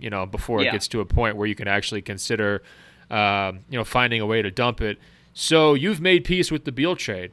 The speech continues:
Speaker 1: This is, I mean, I feel like I went away for one week, and now I'm dealing with a totally new person, you know? The, the lack of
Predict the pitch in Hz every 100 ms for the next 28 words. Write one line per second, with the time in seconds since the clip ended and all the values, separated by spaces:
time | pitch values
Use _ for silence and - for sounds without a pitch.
0 | - 131 202 170 - - 131 147 143 160
1 | 175 165 143 165 156 156 147 143 127 143
2 | 127 139 202 117 123 131 117 135 139 120
3 | - 131 147 135 135 - 139 143 104 101
4 | 104 107 110 117 117 127 131 107 98 98
5 | 113 104 120 143 - 139